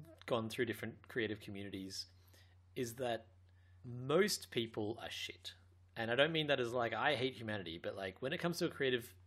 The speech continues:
field, the vast majority of people are just not great. <laughs>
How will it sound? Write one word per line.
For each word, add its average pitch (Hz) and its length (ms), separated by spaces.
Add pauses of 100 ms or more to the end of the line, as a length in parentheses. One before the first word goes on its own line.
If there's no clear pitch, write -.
(180)
field, 95 500 (720)
the 139 100
vast 185 380
majority 135 300
of 110 60
people 107 320
are 98 60
just - 240
not 107 380 (720)
great. - 360 (180)
<laughs> - 280